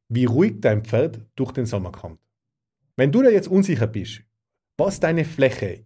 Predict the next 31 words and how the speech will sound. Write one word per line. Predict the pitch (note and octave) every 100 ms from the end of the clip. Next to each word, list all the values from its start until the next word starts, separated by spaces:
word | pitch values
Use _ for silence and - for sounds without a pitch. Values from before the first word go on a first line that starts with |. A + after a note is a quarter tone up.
| -
jetzt | A#2+ E3+ F#3 -
konkret | - C#3 B2+ D#3 D#3
braucht, | A2+ F2 - _ _ _ _ _
dann | - B2
schau | A#2 C#3 F3+
dir | F#3+ F#3+ F#3+
unsere | D#3+ D3+ C#3 B2+ B2 _
Sommerdüngungen | - E3 D3+ A#2 C3+ C#3 C#3+ D3 -
für | - C3+
die | A2+
Pferdeweiden | G#2+ B2 C3+ A2+ A2+ A2+
an. | F#2 F2+ - _ _ _ _
Dort | - F#3+ G3
findest | F#3 F3 -
du | D3+
genau | D3 C#3 C3+ D3 F#3+
die | F#3 D#3+
Unterstützung, | C3+ B2+ - D#3+ - D#3+ D#3+ D#3+ _ - - _
die | C#3+ F3+
nach | E3 A#2+
dem | A2+ G2+ G2 _
ersten | B2+ F3 F3+ E3+
Schnitt | - C#3+ C#3+ _
sinnvoll | - C#3 C3 A2 F2
ist. | D#2 - - _ _ _ _
Nicht | D3 A3+ - -
auf | B2 -
Schub | - F#3 F#3+
ausgelegt, | E3 E3+ F#3 F3+ G3 -
auf | G#2+ B2
Wachstum, | D3 - E3+ E3